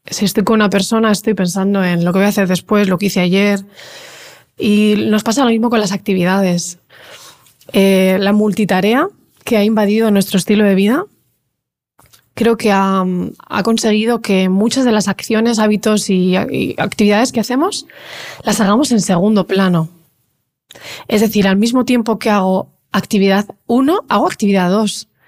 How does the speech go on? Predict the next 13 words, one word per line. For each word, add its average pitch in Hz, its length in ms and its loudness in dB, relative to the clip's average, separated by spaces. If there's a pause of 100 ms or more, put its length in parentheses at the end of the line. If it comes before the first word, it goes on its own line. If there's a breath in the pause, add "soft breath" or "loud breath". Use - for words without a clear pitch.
(600 loud breath)
¿Cuál 226 280 2
estoy 254 280 0
realmente 240 400 0
haciendo? 190 480 0
¿La 175 180 2
uno 247 300 2
o 214 40 2
la 180 160 2
dos? 180 400 -2 (720)
Es, - 340 -8 (200)
¿sabes? 226 380 0
Es 226 120 -4
como 220 440 0